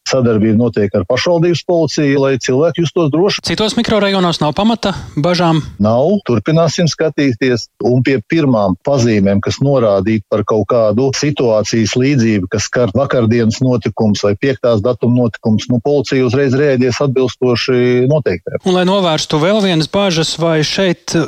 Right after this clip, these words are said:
Speaker 2: var vai nevar izslēgt kādas starpnacionāla naida pazīmes, jo mēs labi zinām gan ģeopolitisko situāciju, gan arī to, ka rīt ir devītais maijs?
Speaker 1: Nu, galīgi nav šeit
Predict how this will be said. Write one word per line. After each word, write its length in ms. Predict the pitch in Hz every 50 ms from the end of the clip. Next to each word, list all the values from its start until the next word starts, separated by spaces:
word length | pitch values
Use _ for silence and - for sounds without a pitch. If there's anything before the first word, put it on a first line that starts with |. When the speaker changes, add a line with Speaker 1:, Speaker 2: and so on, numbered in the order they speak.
| -
Speaker 2:
var 280 | - 147 151 190 220 214
vai 160 | 202 202 202 190
nevar 320 | 196 202 202 185 165 156
izslēgt 500 | 170 175 - - - 208 185 160 131 -
kādas 360 | - - 185 170 160 160 - -
starpnacionāla 1000 | - - - 190 180 - - - 135 135 135 - - - 147 127 120 110 104 101
naida 360 | 110 120 127 120 107 101 104 104
pazīmes, 720 | - 143 151 175 170 165 170 165 151 143 147 131 - -
jo 200 | - 151 143 139
mēs 300 | 131 131 131 127 127 -
labi 400 | - - 143 147 156 147 139 -
zinām 440 | 120 127 156 151 147 131 123 117 123
gan 200 | 120 143 143 131
ģeopolitisko 720 | 127 165 190 180 143 - 160 143 135 - 147 - - 143 135
situāciju, 640 | - 160 156 - 160 139 131 120 - 143 131 131 131
gan 220 | 139 135 131 131
arī 220 | 127 123 135 131 127 123
to, 200 | 113 - 139 123
ka 140 | 120 - 139
rīt 300 | 127 127 123 113 - -
ir 140 | 120 117 127
devītais 640 | 123 139 131 113 104 113 113 - - 117 113 - -
maijs? 400 | - 135 143 143 135 131 123 - -
Speaker 1:
Nu, 220 | - 117 120 117
galīgi 500 | 113 113 135 135 127 117 107 101 98 101
nav 200 | 110 123 117 104
šeit 340 | - - - 127 120 107 -